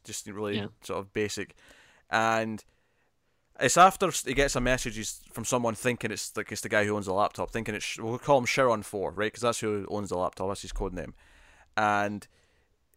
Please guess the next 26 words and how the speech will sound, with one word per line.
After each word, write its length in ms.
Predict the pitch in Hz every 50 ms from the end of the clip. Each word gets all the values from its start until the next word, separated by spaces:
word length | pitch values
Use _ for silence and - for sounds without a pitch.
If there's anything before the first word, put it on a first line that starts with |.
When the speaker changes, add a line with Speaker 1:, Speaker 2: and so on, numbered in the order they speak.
| _ _ _ _ _ _ -
Speaker 1:
it's 180 | 120 123 - -
like 100 | 127 123
someone, 240 | - 147 139 135 135
"Oh, 80 | 135 127
I've 100 | 123 -
transferred 440 | - 143 139 139 - - 131 117
the 60 | 110 117
money," 300 | 113 113 110 104 104 101
and 100 | 101 107
they, 120 | 110 113
they 100 | 107 113
figure 300 | 110 - 147 143 135 131
out 100 | 123 120
that 60 | 104 113
this 160 | 113 110 -
Bitcoin 560 | - 117 117 - - - - 104 101 98 98
is, 120 | 101 92
it's 300 | 101 82 110 110 - -
worth, 180 | 120 120 - -
like, 140 | 110 - -
ten 220 | - 117 104 104
million 240 | 104 101 98 98 95
dollars, 380 | 92 95 92 87 85 76 82 85
and 80 | 85
they're 60 | 90
like, 140 | 92 92 87